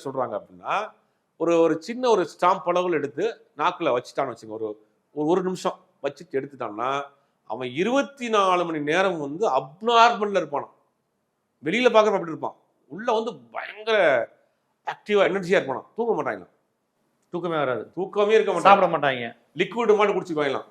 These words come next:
Speaker 2: ம்.
Speaker 1: அஹ், கோக்,
Speaker 2: தண்ணி, பால்,
Speaker 1: ஜூஸஸ் இந்த மாதிரி. ஆனா இருபத்தி நாலு மணி நேரம் வந்து ஃபுல் எனர்ஜி. அப்ப நம்ம நல்லா தூங்கி எழுந்து காலை எப்படி இருப்போம், அந்த மாதிரி ஒரு இருபத்தி நாலு மணி நேரம் இருப்பாங்க.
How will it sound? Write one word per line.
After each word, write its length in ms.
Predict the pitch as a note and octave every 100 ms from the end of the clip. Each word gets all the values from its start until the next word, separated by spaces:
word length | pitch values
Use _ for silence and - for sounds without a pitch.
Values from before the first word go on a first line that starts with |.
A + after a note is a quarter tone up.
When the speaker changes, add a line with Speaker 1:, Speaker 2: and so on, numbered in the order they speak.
| -
Speaker 2:
ம். 160 | B2+
Speaker 1:
அஹ், 600 | B2+ B2+ B2+ A#2+ A#2 A2+ -
கோக், 120 | D3+
Speaker 2:
தண்ணி, 320 | D#3 E3 E3
பால், 520 | - D#3 D#3 D#3 D3+ D3
Speaker 1:
ஜூஸஸ் 420 | A3 - F#3 -
இந்த 140 | D#3
மாதிரி. 260 | D3+ C#3+ A#2+ _ _ _ _ _
ஆனா 240 | G3 A#3+
இருபத்தி 380 | F3 F#3 B3 G#3+
நாலு 140 | G#3+
மணி 120 | F#3+ F3+
நேரம் 220 | A#3+ G#3+
வந்து 260 | F#3 B3 - -
ஃபுல் 260 | C4+ D4 C#4+
எனர்ஜி. 300 | A#3 A3 F#3+
அப்ப 120 | D#3+
நம்ம 160 | D#3
நல்லா 240 | D3+ D#3+ A#3
தூங்கி 240 | A3+ A#3
எழுந்து 200 | G#3+ F3
காலை 220 | D#3 D#3+
எப்படி 220 | D3+ E3+ E3+
இருப்போம், 320 | C#3 B2+ A#2+ _ _ _ _ -
அந்த 160 | F#3
மாதிரி 240 | F#3 A#3 G#3
ஒரு 180 | F3 D#3
இருபத்தி 260 | A3 G#3
நாலு 100 | F3+
மணி 120 | E3+
நேரம் 100 | F3
இருப்பாங்க. 240 | C#3 A2+